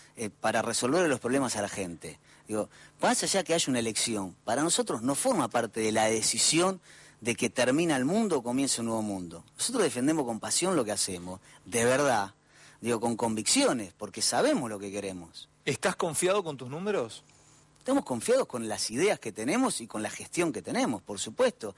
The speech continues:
Speaker 2: Mm.
Speaker 1: Creemos que hicimos, le hemos llegado a la enorme mayoría de los argentinos y sabemos que todo lo que falta nos estamos ocupando y para eso vamos a trabajar.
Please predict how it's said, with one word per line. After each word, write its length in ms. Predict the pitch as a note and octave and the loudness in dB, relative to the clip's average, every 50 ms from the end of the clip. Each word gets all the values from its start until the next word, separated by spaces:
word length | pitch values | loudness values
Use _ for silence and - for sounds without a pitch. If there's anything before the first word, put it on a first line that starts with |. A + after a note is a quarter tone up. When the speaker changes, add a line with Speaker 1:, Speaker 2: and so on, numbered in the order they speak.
| - - - | -16 -18 -14
Speaker 2:
Mm. 120 | B2 A#2 | -12 -4
Speaker 1:
Creemos 260 | A2 D#3 G#3+ A#3 F#3 - | -2 0 2 2 0 0
que 80 | - | 0
hicimos, 380 | C3 - G3+ G3+ F#3+ F3+ D#3 - - - - - - - - - | -2 -2 0 0 0 0 -2 -4 -12 -20 -20 -20 -20 -20 -12 -2
le 100 | - D3+ | 0 0
hemos 180 | G3 G3+ E3+ C#3 | 2 2 2 2
llegado 280 | D3+ E3+ G3 G3 F#3 D#3 | 2 4 4 4 4 4
a 40 | |
la 140 | C#3+ C#3+ C#3+ | 2 2 0
enorme 340 | D3 F3 G#3+ A#3 A3+ G3 E3 | 0 0 0 0 0 0 -2
mayoría 320 | D3+ C3+ B2 B2+ C#3+ D#3 | -2 -2 -2 -2 -2 -2
de 60 | E3+ D3+ | 0 -2
los 160 | C3+ A#2 - | -2 -4 -4
argentinos 680 | A2 - B2 A#2+ B2+ - A#3+ C4 B3+ A#3 G#3 - - _ | -8 -8 -6 -6 -4 -2 0 0 2 0 0 -4 -6 _
y 60 | - | -2
sabemos 460 | - - C#3 C3 D#3 G3+ A3 G#3+ F3+ - | 0 2 2 4 4 4 2 0 0 -2
que 120 | - C#3 | -4 -6
todo 240 | B2+ - - A3 A3+ | -8 -2 0 2 2
lo 100 | G3+ F3 | 2 0
que 120 | D#3 D#3 C#3 | -2 -4 -4
falta 520 | - A#2+ G#2+ G2+ F#2+ - A2 A#2 C3 - - | -2 -2 -2 -2 -2 -2 -2 -4 -4 -4 -6
nos 140 | C#3 C3 B2 | -8 -8 -8
estamos 360 | - - G3+ G#3 G3 E3+ - | -4 -2 -2 -2 -2 -4 -4
ocupando 380 | B2+ A#2 B2 - G#3 A3+ G3+ D3+ | -4 -6 -2 -2 0 0 0 -2
y 40 | C3 | 0
para 180 | - B2 - A#3 | 0 2 2 2
eso 200 | G#3 - A#2+ A2+ | 2 0 -2 -4
vamos 200 | G#2+ G2+ F#2+ G#2 | -4 -6 -8 -8
a 60 | F2+ | -6
trabajar. 400 | F#2+ F#2+ F#2+ - - E2+ - | -6 -8 -8 -8 -10 -14 -14